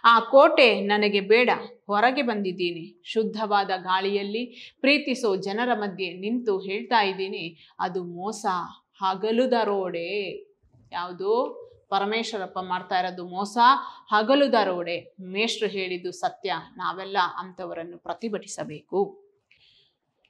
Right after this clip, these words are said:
ಇಲ್ಲಿ ಶಿಷ್ಯ, ಇಬ್ರು ಶಿಷ್ಯರಲ್ಲಿ ಮೊದಲನೇ ಶಿಷ್ಯ ಹೇಳ್ತಾನೆ, ಆತನಿಗೆ ಮೇಷ್ಟ್ರು ಹೇಳಿದಂತಹ ಮಾತಿನಿಂದ ಅವನಿಗೂ ಕೂಡ ಪಶ್ಚಾತ್ತಾಪ ಆಗುತ್ತೆ. ಹೌದು, ನಾನು ಇಷ್ಟು ದಿನನೂ ಕೂಡ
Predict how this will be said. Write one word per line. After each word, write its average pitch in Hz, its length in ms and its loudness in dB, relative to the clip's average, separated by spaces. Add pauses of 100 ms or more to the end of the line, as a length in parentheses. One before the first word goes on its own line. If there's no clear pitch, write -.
(100)
ಇಲ್ಲಿ 262 440 8
ಶಿಷ್ಯ, 285 460 6 (480)
ಇಬ್ರು 240 380 6
ಶಿಷ್ಯರಲ್ಲಿ 240 960 6
ಮೊದಲನೇ 220 680 4
ಶಿಷ್ಯ 208 380 2 (200)
ಹೇಳ್ತಾನೆ, 185 840 -6 (160)
ಆತನಿಗೆ 254 640 8
ಮೇಷ್ಟ್ರು 254 520 4
ಹೇಳಿದಂತಹ 277 680 4 (320)
ಮಾತಿನಿಂದ 190 800 -2 (500)
ಅವನಿಗೂ 302 480 8
ಕೂಡ 233 180 6 (300)
ಪಶ್ಚಾತ್ತಾಪ 208 640 0
ಆಗುತ್ತೆ. 180 420 -2
ಹೌದು, 185 500 0
ನಾನು 190 400 2
ಇಷ್ಟು 202 400 0
ದಿನನೂ 202 440 0
ಕೂಡ 247 240 2